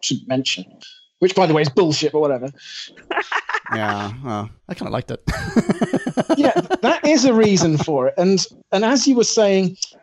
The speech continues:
Speaker 1: uh, you know what? One can posit a really prosaic workaround that takes out all of the meaning and the drama. I found myself saying, "No, the meaning and the drama is exactly what should stay," and I think it justifies it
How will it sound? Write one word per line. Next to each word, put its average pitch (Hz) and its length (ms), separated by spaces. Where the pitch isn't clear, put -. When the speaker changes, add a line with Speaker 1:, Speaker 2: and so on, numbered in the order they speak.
Speaker 1:
uh, 175 280
you 165 180
know 226 160
what? 175 300
One 208 160
can 180 180
posit 160 460
a 143 60
really 180 180
prosaic 139 480
workaround 135 920
that - 140
takes 156 320
out 151 200
all 214 300
of 151 80
the 160 80
meaning 165 520
and 135 120
the 135 40
drama. 147 560
I 160 100
found 196 200
myself 185 340
saying, 226 360
"No, 294 240
the 202 120
meaning 269 320
and 247 100
the 220 60
drama 214 340
is 185 80
exactly 202 380
what 202 100
should - 100
stay," 190 240
and 185 100
I 160 80
think 190 220
it 196 160
justifies 139 680
it 117 160